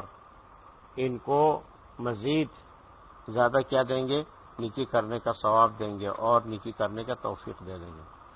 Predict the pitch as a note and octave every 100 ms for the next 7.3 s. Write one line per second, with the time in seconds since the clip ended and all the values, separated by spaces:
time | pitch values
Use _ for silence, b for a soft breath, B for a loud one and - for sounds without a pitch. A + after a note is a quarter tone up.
0 | - - - - - - - - - -
1 | - A2+ B2 C#3+ C3+ B2+ C#3 C#3 B2 A#2
2 | B2+ - A#2 A#2 A2+ - - - B2 A#2+
3 | C3 B2 B2+ B2 C#3+ C3+ A#2 A2+ A2+ A#2+
4 | B2 B2 - - - - - - - -
5 | - - A#2 A#2+ B2 B2+ B2+ A#2+ - -
6 | B2 A#2+ C3 B2+ B2+ A#2 A#2 C#3+ D3+ B2+
7 | A#2 A#2